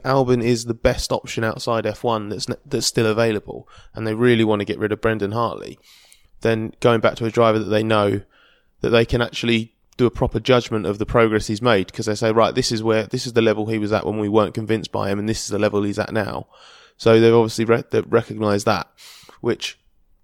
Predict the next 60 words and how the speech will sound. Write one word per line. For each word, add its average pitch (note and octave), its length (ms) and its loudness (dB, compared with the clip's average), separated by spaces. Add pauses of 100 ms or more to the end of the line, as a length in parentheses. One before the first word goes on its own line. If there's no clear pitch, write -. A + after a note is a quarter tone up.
(540)
I C#3 120 4
guess A#2+ 220 2
all A#2+ 160 2
credit G#2+ 360 -2
to, G#2+ 320 -2
to, - 240 -6
to A#2 120 -4
Albon G#2+ 400 -2
for A2 120 -6
turning A2+ 240 -4
that G#2 120 -2
round, A2 320 2
but A2 220 0
as, A2+ 380 -2
as G#2 280 -2
Drio A#2 280 2
has F#2+ 100 0
pointed G#2 380 -6
out, G#2 180 -2
Dam's A#2+ 260 0
played G#2 220 -2
a G2+ 60 -2
pretty A2 220 -4
key G#2+ 200 -2
part G2+ 320 0
in G2 100 -6
that G2+ 140 -2
as G#2 140 -6
well, G2+ 340 2 (400)
and G#2+ 440 -2
having A2+ 420 -2
made B2 260 2
the A2 80 -2
commitment F#2+ 680 -4
to A2 100 -8
sign G2 340 0
him G#2 180 -4
for G#2+ 140 -10
three G2 280 0
years, G2 360 2 (460)
um, G#2+ 480 0
Red A#2 260 2
Bull G#2+ 160 6
have G#2 120 2
stolen G#2 520 2
in G#2 80 2
at G#2 60 2
the D#2 80 0
last G#2+ 280 2
minute, G#2 400 0
throw G#2+ 260 2
a G#2 40 0
mass-, G#2+ 320 -2
thrown B2 240 0
a A2 60 2
massive G#2+ 260 -2
spanner A2+ 320 0
in F#2+ 80 -2
the F#2 60 -4
works, G2 420 -2